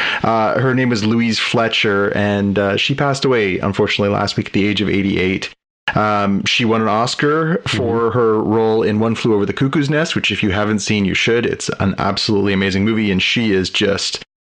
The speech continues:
Speaker 1: incredible in it. And, uh,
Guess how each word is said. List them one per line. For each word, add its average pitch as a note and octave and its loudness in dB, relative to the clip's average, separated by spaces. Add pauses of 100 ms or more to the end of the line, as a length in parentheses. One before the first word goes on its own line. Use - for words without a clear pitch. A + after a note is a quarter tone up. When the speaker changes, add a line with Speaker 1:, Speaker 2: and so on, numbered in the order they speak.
(120)
Speaker 1:
incredible A#2+ 2
in G2 2
it. A2 -2 (380)
And, B2 2
uh, B2+ 2